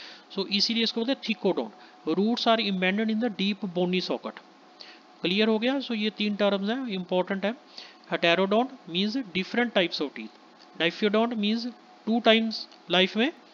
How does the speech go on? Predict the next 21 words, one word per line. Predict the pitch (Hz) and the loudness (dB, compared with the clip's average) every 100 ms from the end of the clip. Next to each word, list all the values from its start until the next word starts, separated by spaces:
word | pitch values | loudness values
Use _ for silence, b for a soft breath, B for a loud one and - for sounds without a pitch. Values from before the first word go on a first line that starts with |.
| - 160 | -18 -2
ग्रो | 170 160 | 2 2
करते | 147 - 127 | 2 -4 -6
हैं, | 123 | -6
मिल्क | 139 190 196 | -2 -2 0
टीथ, | 220 247 - | -2 -2 -4
परमानेंट | 175 165 156 131 117 | -4 -2 -4 -4 -6
टीथ। | 110 - B B B - | -8 -10 B B B -6
Thecodont | 190 233 220 240 254 | 0 4 6 4 4
means | 226 226 233 214 180 | 0 0 0 -4 2
जो | 196 | 4
रूट्स | 190 202 - | 4 0 0
हैं | 202 | 0
वो | 226 233 | 2 0
एम्बेडेड | 185 185 175 185 190 | 0 0 0 0 -2
होती | 165 - 180 | -2 -2 -2
हैं | 247 B B B B - - | -2 B B B B -6 2
deeply | 214 214 233 208 | 2 2 2 0
in | 185 | 4
the | 208 285 - - 165 | 2 2 -8 -8 0
bony | 170 160 | 0 0
socket। | - 113 107 | -4 -8 -10